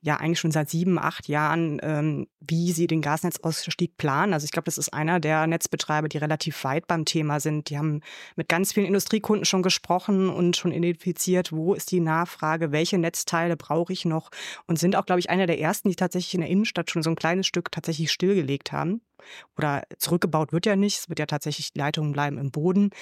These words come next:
Da wird ja nichts ausgerissen, um hier bei der Stadt noch mehr Unruhe zu schaffen und noch mehr für mehr Staus zu sorgen.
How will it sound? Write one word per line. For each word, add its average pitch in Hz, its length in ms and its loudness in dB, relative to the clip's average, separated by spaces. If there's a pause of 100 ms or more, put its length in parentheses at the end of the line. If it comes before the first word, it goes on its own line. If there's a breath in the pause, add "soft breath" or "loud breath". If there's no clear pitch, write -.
(280 loud breath)
Da 139 140 -4
wird 151 100 -2
ja 151 60 2
nichts - 280 -2
ausgerissen, 196 840 2
um 170 320 4
hier 160 220 0
bei 151 100 -2
der 160 120 0
Stadt - 240 -2
noch 156 120 -2
mehr 160 180 0
Unruhe 190 280 4
zu 185 180 -4
schaffen 180 360 0
und 160 120 -2
noch 156 80 -2
mehr 151 180 -2
für - 100 -6
mehr 160 220 0
Staus 180 380 -2
zu - 120 -2
sorgen. 175 440 2